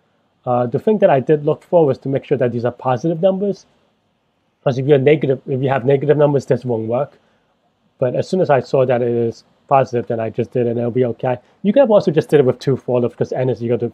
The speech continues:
five hundred. Um, I, maybe I should have gone it, done it that way, just because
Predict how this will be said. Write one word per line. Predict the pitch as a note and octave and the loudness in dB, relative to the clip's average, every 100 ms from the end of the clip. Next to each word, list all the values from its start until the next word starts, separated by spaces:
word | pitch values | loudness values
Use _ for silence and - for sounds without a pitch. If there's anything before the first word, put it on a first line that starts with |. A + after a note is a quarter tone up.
| - | -2
five | A2+ A2 | -2 -2
hundred. | A2+ A2 A2+ - _ _ _ - | -4 -4 -6 -10 _ _ _ -6
Um, | A#2 B2 | -4 -2
I, | C#3+ | -4
maybe | F3+ G3 G#3+ A3 G#3+ | -2 0 2 4 4
I | |
should | - G#3 | 4 0
have | G3+ | 4
gone | G#3 G#3 | 4 4
it, | G3 _ - | 0 _ 2
done | G3+ | 4
it | G3+ G3 | 4 4
that | F#3+ | 2
way, | F3+ F#3 | 2 2
just | F3 - | 0 -2
because | B2+ C#3+ C3 - | -4 0 -2 -4